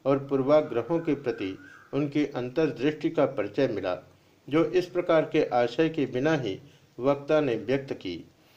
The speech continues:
यह स्पष्ट है कि सुशिक्षित और बुद्धिमान स्वामी जी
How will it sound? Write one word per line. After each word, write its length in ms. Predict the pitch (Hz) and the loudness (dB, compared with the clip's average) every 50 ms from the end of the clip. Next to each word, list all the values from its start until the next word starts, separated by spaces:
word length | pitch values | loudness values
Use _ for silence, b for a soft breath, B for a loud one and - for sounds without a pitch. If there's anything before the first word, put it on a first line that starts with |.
| b b b b | b b b b
यह 280 | 135 151 156 147 - 156 | 2 2 4 4 2 -2
स्पष्ट 400 | 151 - - 196 196 196 - 165 | -4 -2 0 0 0 2 2 2
है 180 | 165 165 165 165 | 4 4 4 2
कि 160 | 165 170 151 | 2 -2 -4
सुशिक्षित 680 | - - 139 131 - 143 135 - - 170 165 160 - - | -4 -4 -6 -4 -4 -4 -6 -2 -2 -2 -2 -2 0 0
और 120 | 135 123 117 | 0 0 0
बुद्धिमान 600 | - - 135 135 - 135 143 143 143 147 151 147 | 0 -2 -4 -4 -4 -2 0 0 2 0 0 -2
स्वामी 440 | 143 - 127 120 120 131 151 160 | -4 -2 -2 0 2 2 2 2
जी 240 | 151 127 110 101 98 | 2 0 -2 -4 -4